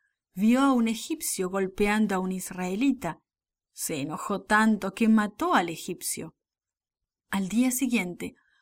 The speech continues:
Moisés vio a dos israelitas peleando. Se paró entre ellos y les dijo que dejaran de pelear. Ellos se volvieron y le preguntaron, "¿Nos vas a matar a nosotros también?".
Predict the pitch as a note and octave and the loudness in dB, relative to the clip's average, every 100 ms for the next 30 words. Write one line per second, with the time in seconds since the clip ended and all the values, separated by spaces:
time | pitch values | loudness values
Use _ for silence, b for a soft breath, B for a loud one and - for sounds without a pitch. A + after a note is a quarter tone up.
0 | _ - A3 A3+ - D#4 F4 - F#3+ G3+ | _ 0 2 4 0 -4 -6 -8 -6 0
1 | A3+ A#3 F#3+ F3 F#3 A#3+ C4 B3 G3 F#3+ | 0 2 0 -2 -4 0 -2 -2 -4 -2
2 | F#3+ A3+ C4 E3+ - F#3 F3 D#3+ D#3 D#3+ | -2 -2 -4 -8 -8 -6 -4 -4 -4 -6
3 | D#3 _ _ _ _ _ _ - - - | -10 _ _ _ _ _ _ -14 -12 -6
4 | F3 F#3+ G3 G3 F#3+ G3+ G#3 A#3 A3 G3 | -4 -2 -2 -2 0 2 4 4 2 -2
5 | G3+ F#3 - G#3 - G#3+ G#3+ G#3 - D4+ | -4 -6 -6 -8 -6 -4 -2 -2 -2 0
6 | E4+ A#3+ F3 E3 D#3+ F#3+ A3 F#3 - _ | 2 2 0 -4 -4 -2 0 -2 -6 _
7 | _ _ _ _ _ - A3+ G#3+ F3+ F3+ | _ _ _ _ _ 4 6 6 2 -2
8 | F#3+ E3+ D#3+ E3 G3 B3 A#3 G3 F#3 E3+ | -4 -4 -6 -4 0 2 2 0 -2 -4
9 | F#3 F#3+ F#3+ G3 G3+ G3 F3+ _ _ _ | -6 -6 -6 -2 -2 -2 -6 _ _ _
10 | - F#3+ F3+ F#3+ E3+ E3+ C#4 C#4+ F#3+ - | -4 -4 -2 -4 -2 0 4 6 6 4
11 | F#3+ F#3+ - - G#3 F#3 - D#3 F3+ G#3 | 2 2 -2 -4 -4 -6 -4 -4 0 2
12 | E4 F4+ D3 - | 4 4 2 -2